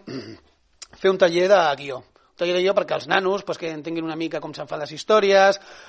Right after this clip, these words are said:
eh, l'incident inductor, que és com comença la pel·lícula i per què, i, bueno, i donar-li als nanos, bueno, i a la gent, a tota la gent que vulgui, oberta, però,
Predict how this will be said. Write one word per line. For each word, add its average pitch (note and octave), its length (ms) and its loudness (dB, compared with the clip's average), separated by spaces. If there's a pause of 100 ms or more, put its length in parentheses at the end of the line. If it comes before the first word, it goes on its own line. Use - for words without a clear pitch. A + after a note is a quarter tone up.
(140)
eh, C#3+ 340 -4
l'incident D3+ 400 -14
inductor, G3 800 6
que C#3 300 -10
és C3+ 100 -12 (180)
com C#3+ 200 -10
comença C#3+ 320 -10
la C#3+ 120 -6
pel·lícula D3+ 460 -6
i - 20 -4
per D3+ 220 -6
què, G3 260 -2 (440)
i, F3+ 80 0
bueno, G3+ 320 4
i D3 720 -4
donar-li D#3+ 340 0
als E3 200 0
nanos, E3+ 240 -2
bueno, D#3 160 -4
i D3+ 40 -4
a B2+ 40 -6
la A#2+ 100 -8
gent, D3+ 240 -6
a C3 40 -10
tota D3+ 180 -6
la D3+ 80 0
gent D3 100 -8
que D#3+ 80 -2
vulgui, E3 240 0
oberta, F3+ 300 2
però, D#3+ 560 4